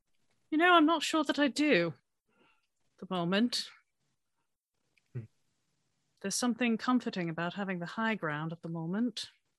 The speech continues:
Speaker 2: Mm-hmm. And at that small chuckle, you watch as the figure just begins to extend from the ground up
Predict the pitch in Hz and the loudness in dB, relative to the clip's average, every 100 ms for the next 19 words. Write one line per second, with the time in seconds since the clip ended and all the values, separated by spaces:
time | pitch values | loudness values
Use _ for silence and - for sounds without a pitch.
0 | _ _ _ _ _ _ 127 127 127 _ | _ _ _ _ _ _ -8 -8 -10 _
1 | _ _ _ _ _ _ _ _ _ _ | _ _ _ _ _ _ _ _ _ _
2 | _ _ _ _ _ _ _ _ _ _ | _ _ _ _ _ _ _ _ _ _
3 | _ _ _ _ _ _ _ _ _ _ | _ _ _ _ _ _ _ _ _ _
4 | _ _ _ _ _ _ _ _ _ _ | _ _ _ _ _ _ _ _ _ _
5 | _ _ _ _ - 113 104 - 104 95 | _ _ _ _ -4 -2 -2 0 0 -2
6 | - - - _ _ - 143 117 101 - | -8 -20 -20 _ _ -8 -2 -2 -4 -8
7 | - 113 82 - 135 _ _ _ _ _ | -6 -6 -8 -14 -18 _ _ _ _ _
8 | _ _ _ _ _ - 104 101 - 110 | _ _ _ _ _ -8 -4 -4 -4 -6
9 | - - - - 107 98 98 92 98 - | -8 -14 -18 -6 -6 -4 -4 -4 -8 -12
10 | - _ _ 113 113 104 101 - 101 87 | -14 _ _ -6 -4 -4 -6 -8 -8 -8
11 | - - _ - 127 - - - 143 139 | -10 -20 _ -14 -8 -6 -4 4 4 6
12 | 131 127 123 - _ _ _ - - 156 | 4 2 -2 -6 _ _ _ -10 0 4
13 | 156 127 120 110 95 - - - _ _ | 4 2 2 0 -2 -4 -14 -20 _ _
14 | _ _ _ _ _ _ - 113 101 - | _ _ _ _ _ _ 0 0 0 -8